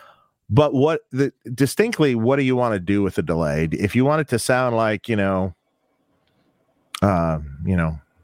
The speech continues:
delays of yesterday, then probably the D D five hundred is what you want. If you want more modulated and colored delays and, and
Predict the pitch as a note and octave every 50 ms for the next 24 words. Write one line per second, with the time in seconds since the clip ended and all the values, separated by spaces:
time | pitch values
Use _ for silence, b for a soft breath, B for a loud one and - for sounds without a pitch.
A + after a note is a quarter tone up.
0 | _ _ _ _ _ _ _ b b b b b b b b - F2+ A2+ G#2 G2+
1 | G#2+ G#2+ G#2 G#2+ G#2 G2+ F2+ G2+ F#2+ F2 G2+ G#2 A2 A2 - - F#2+ E2+ F2 F2
2 | E2 D#2+ E2 F2 F2+ E2+ E2+ F2 F2 D#2+ - G2+ F2 F2 F#2 F2+ E2+ D#2+ F2 E2+
3 | D2 - _ - F2 E2 E2+ E2 - - E2 D#2+ D#2+ D#2 E2+ F2 E2 E2+ E2 D#2+
4 | D2+ E2 E2 E2 E2 - - - - F#2 G2 F2+ - - F2+ F2 F2+ F2+ F#2 F#2
5 | F#2 F#2+ F#2+ F#2 F#2 F2+ - - G2 F#2 F2+ G2 G2 G2 F#2+ F#2 E2 B B B
6 | B B B B - A2+ A#2+ A#2+ A2+ A2+ A2 A2 G#2 G2+ G2+ G2+ G2+ G2 G2 G2+
7 | G2 F#2 F#2+ F#2 - _ _ _ _ _ - A2+ A2+ A#2 B2 B2+ B2 A#2+ A#2+ A#2
8 | G2+ A2+ A#2 A2+ A2+ A2+ A2+ A2 A2 A2 G#2+ G#2+ G#2 G#2 G#2 G#2+ G#2 G#2 G#2 G2
9 | - - - C3 A#2+ A2+ A2+ A2 G#2+ G#2+ G#2+ G#2 F#2+ F2+ G#2+ G#2 G#2 G#2 G#2 G2+
10 | G2+ G2+ G2+ G2+ G2+ G2 G2 - - G2 F#2+ G2 G2 F#2+ F2+ b b b b b
11 | b b b b _ - G#2 G#2 G2 G2 G2 G2+ G2 F2